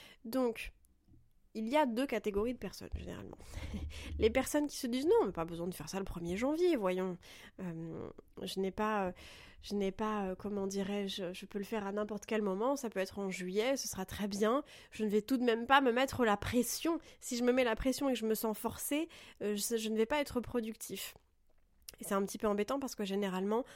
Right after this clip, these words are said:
on repousse simplement la date d'échéance, la date de péremption. Et donc, on ne fait jamais les choses. Et il y a l'autre catégorie de personnes qui se met peut-être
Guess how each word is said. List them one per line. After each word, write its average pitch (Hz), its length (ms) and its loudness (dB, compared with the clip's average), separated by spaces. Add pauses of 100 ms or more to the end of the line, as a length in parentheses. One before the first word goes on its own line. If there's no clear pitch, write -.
(160)
on 202 100 0
repousse 226 360 0
simplement 214 440 0
la 202 140 0
date 196 240 -2
d'échéance, 208 540 0
la 185 140 -4
date 220 300 0
de 208 80 0
péremption. 202 720 -2 (680)
Et - 80 -4
donc, 226 380 0
on 208 80 0
ne 202 120 0
fait 226 160 2
jamais 202 260 0
les 196 100 -2
choses. 180 380 -8
Et - 160 -4
il - 20 -4
y 190 80 -4
a 180 60 -2
l'autre 226 240 -2
catégorie 190 420 -4
de 175 60 -14
personnes 254 480 -2
qui - 140 -14
se - 120 -6
met 180 160 -4
peut-être - 320 -8